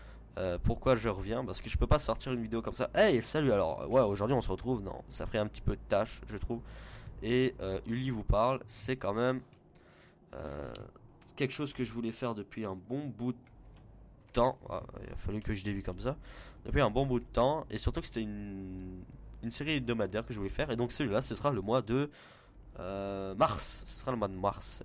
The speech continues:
On est le premier mars aujourd'hui. Donc celui-là, ce sera le mois de mois, le mois de, le mois de mars. Je ne sais plus parler. En tout cas,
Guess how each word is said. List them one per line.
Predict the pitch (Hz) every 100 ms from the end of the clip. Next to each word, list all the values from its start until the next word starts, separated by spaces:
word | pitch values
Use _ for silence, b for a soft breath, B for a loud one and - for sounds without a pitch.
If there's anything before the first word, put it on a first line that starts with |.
| -
On | 110
est |
le | 104
premier | - 131
mars | 92 98 -
aujourd'hui. | 101 92 98 127 B B B B
Donc | -
celui-là, | - 151
ce | -
sera | 123 185
le |
mois | 156 151
de | 147
mois, | 123 120 120 -
le | 107
mois | 107 156
de, | 117 110 -
le | 98
mois | 95 107 147
de | 127
mars. | 98 95 92 - -
Je | 101
ne |
sais | 98 -
plus | -
parler. | - - 98 - - B B B B B -
En | 147
tout |
cas, | 170 156